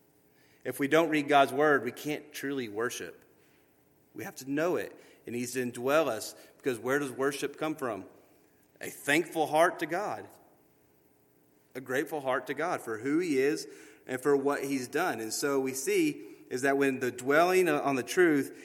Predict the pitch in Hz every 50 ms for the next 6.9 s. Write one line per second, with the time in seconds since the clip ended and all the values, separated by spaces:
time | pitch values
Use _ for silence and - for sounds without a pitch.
0 | - - - 139 139 - 151 139 135 151 160 175 - 165 147 135 123 - - -
1 | 143 156 165 175 170 165 - 156 165 170 160 165 165 160 143 135 131 151 151 151
2 | 147 - 123 117 113 131 143 143 139 - 113 110 101 - - - - - - _
3 | _ _ _ _ _ _ _ _ _ _ _ _ _ _ _ _ _ _ _ _
4 | _ _ _ _ _ _ _ - - - 120 123 113 95 117 117 107 90 - 52
5 | - 120 - - 160 160 156 147 123 - - 139 131 127 123 - - - - -
6 | - - _ - - 151 143 131 143 147 131 127 127 123 120 120 - -